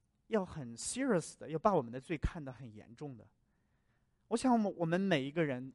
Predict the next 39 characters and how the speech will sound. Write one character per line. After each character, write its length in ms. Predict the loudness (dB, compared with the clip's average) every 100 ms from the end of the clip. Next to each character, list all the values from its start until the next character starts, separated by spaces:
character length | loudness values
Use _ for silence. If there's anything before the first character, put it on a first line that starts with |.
| -12
其 160 | -10
实 220 | -8 -8 0
都 280 | 6 6 4
在 440 | 4 4 4 -2 -10
某 200 | -8 -4
些 160 | 0
方 200 | 4 4
面， 260 | 4 2 -2 _ -20 -14
某 120 | -10
些 100 | -4
方 160 | 0 2
面 80 | 2
的 80 |
罪 240 | 2 2 2
都 240 | 6 6
有 180 | 6 4
挣 240 | 0 -2 0
扎， 260 | -2 -4 -10 _ _ _ _ _ _ _ _ _
而 120 | -2 0
且 160 | 0
是 140 | -2 -4
习 240 | -6 0
惯 240 | 4 4
性 260 | 4 -6 -8
的， 260 | -8 -10 -12 _ _
特 120 | 8
别 120 | 10
是 140 | 10 4
一 80 | -2
些 140 | -2
习 180 | -2 -2
惯 160 | -2
性 120 | -2 -6
的 80 |
犯 220 | -10 -12 -12
罪， 240 | -14 -18 _ _ _ _
我 100 | -6
们 160 | 0 8
要 340 | 10 10 8